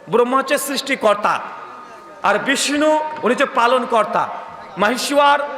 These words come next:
উনি হচ্ছেন সংহারকর্তা, মানে ধ্বংস করবে, মানে একক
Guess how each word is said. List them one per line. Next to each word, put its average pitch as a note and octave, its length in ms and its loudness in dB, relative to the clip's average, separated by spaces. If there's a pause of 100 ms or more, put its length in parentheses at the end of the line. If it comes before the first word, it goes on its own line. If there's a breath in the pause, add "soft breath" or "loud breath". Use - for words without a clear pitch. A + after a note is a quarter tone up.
(200)
উনি A3+ 120 4
হচ্ছেন D4 340 2
সংহারকর্তা, A3+ 920 0 (180)
মানে G3+ 180 2
ধ্বংস B3+ 240 2
করবে, F3+ 300 0 (720)
মানে A#3+ 140 4
একক B3+ 420 4